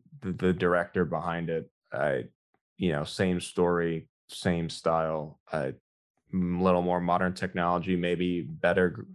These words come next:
better special effects for more gruesome, like, fight scenes and battles. I think it just kinda would have been the same.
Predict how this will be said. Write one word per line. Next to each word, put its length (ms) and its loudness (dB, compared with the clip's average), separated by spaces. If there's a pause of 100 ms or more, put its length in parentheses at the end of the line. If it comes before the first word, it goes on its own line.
(280)
better 280 2
special 480 -2
effects 320 -4
for 240 0
more 220 2
gruesome, 500 -2
like, 200 -4
fight 300 -2
scenes 500 -2
and 220 -6
battles. 600 -2 (500)
I 280 0
think 240 -2
it 160 -2
just 300 -12
kinda 220 0
would 140 2
have 120 -4
been 120 -4
the 80 -6
same. 380 -6